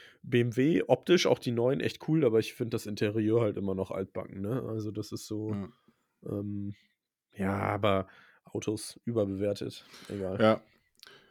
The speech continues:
Speaker 2: Kommen wir mal zum nächsten Punkt. Äh, Robin, was ist denn dein Hänger der Woche?
Speaker 1: Hab ich drüber nachgedacht? Ich hab keinen Hänger der Woche tatsächlich. Also
Speaker 2: Oh,
Speaker 1: ich hab,
Speaker 2: really?
Speaker 1: ähm, ich hab,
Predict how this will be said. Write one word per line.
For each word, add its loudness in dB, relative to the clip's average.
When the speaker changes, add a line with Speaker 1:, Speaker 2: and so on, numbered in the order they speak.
Speaker 2:
Kommen 10
wir 8
mal 4
zum 0
nächsten -2
Punkt. 2
Äh, 0
Robin, 4
was 2
ist -2
denn 4
dein 2
Hänger 0
der 0
Woche? -6
Speaker 1:
Hab 4
ich 0
drüber 4
nachgedacht? 0
Ich -6
hab -18
keinen 2
Hänger -2
der 0
Woche -4
tatsächlich. -8
Also -4
Speaker 2:
Oh, 2
Speaker 1:
ich -2
hab, 4
Speaker 2:
really? -6
Speaker 1:
ähm, -4
ich -12
hab, -4